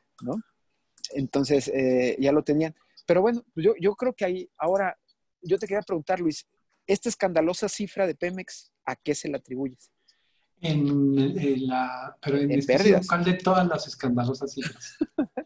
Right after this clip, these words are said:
Speaker 1: La, las
Speaker 2: La,
Speaker 1: variables
Speaker 2: lo que,
Speaker 1: cifras.
Speaker 2: lo, lo que, lo que malgastaron <laughs> o lo que en eso. <laughs>
Speaker 1: No, no, no, de la reestructuración para acá. Digo, quedamos que, que supuestamente era bono,
Speaker 2: No,
Speaker 1: ¿no?
Speaker 2: bueno, pues
Speaker 1: Ahora
Speaker 2: es
Speaker 1: que
Speaker 2: evidente que, que
Speaker 1: ya.
Speaker 2: Pemex no recibió el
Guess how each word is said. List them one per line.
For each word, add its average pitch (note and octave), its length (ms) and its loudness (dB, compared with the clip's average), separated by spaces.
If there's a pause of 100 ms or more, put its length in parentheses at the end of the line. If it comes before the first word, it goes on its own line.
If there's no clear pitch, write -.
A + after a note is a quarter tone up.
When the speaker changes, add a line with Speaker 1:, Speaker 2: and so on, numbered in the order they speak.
(100)
Speaker 1:
La, F#3 160 4 (420)
las A#3+ 180 2 (240)
Speaker 2:
La, F#3 260 6
Speaker 1:
variables G3+ 220 4
Speaker 2:
lo E3 120 6
que, F3 140 4
Speaker 1:
cifras. G3 300 6
Speaker 2:
lo, - 180 6 (260)
lo F#3 120 4
que, E3 640 -4 (260)
lo E3+ 300 0
que D#3 80 -2
malgastaron A#3 1000 4
<laughs> - 440 0
o E3+ 260 6
lo D#3+ 240 0
que D3 200 4
en D3+ 120 6
eso. F3 340 -2
<laughs> - 800 -4
Speaker 1:
No, G3 140 4
no, D#3 180 4
no, C3 160 -4
de D#3 140 2
la E3+ 120 4
reestructuración G#3+ 800 -4
para A#3 180 -4
acá. A#2 220 -8
Digo, C#3+ 180 -6
quedamos A#3 400 0
que, D3+ 260 -8
que D3+ 120 -14
supuestamente F#3+ 560 -12
era F#3+ 160 -4
bono, D#3+ 260 0
Speaker 2:
No, B3 120 4
Speaker 1:
¿no? G3+ 60 2
Speaker 2:
bueno, D#3 300 0
pues C3+ 140 -2
Speaker 1:
Ahora C#3 140 -6
Speaker 2:
es B2+ 60 -6
Speaker 1:
que D#3+ 40 -2
Speaker 2:
evidente D3 600 0
que, B2+ 440 0
que A2+ 140 -10
Speaker 1:
ya. A2+ 80 -10
Speaker 2:
Pemex B2 500 -4
no B2+ 140 0
recibió A#2+ 680 -4
el A#2+ 220 -4